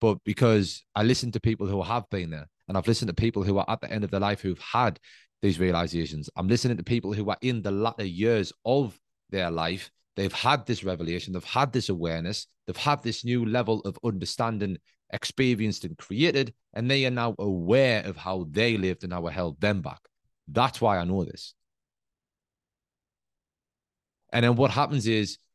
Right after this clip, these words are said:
because we're the elephant being conditioned, and then because we lose our might and power and we sever our connection with this true intuitive understanding,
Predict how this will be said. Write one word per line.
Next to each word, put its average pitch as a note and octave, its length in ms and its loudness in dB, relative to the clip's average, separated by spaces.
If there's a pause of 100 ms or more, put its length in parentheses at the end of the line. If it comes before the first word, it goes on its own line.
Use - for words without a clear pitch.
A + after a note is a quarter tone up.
(120)
because C#3 360 2
we're B2 380 2
the G#2 240 -2
elephant G#2+ 460 -4
being A2 180 0
conditioned, G2 680 -2
and F#2+ 140 -2
then A#2+ 120 0
because A2 280 0
we G2 80 2
lose A2+ 300 4
our G2 160 2
might G2+ 240 -2
and G2 100 -12
power G2+ 280 0
and F2+ 200 -4
we F2+ 100 -2
sever A#2+ 400 0
our G2 220 0
connection G#2+ 560 -4
with F#2 140 -6
this G2 200 -4
true B2 320 2 (120)
intuitive A#2+ 840 0 (120)
understanding, G#2+ 840 -2